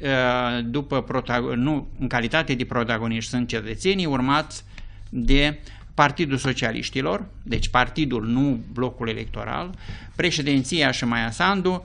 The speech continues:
Partidul, uh, Demnitate și Adevăr și blocul electoral al comuniștilor și socialiștilor.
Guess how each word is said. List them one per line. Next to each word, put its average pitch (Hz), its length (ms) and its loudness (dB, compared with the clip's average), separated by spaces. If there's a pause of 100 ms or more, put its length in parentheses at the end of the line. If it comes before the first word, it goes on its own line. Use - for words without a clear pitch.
(160)
Partidul, 139 640 2
uh, 123 380 0
Demnitate 120 580 0
și 113 120 -4
Adevăr 117 380 -2
și - 180 -2
blocul 151 460 2
electoral 120 760 0
al 131 220 -2
comuniștilor 113 760 -2 (240)
și - 180 -2
socialiștilor. 113 880 -4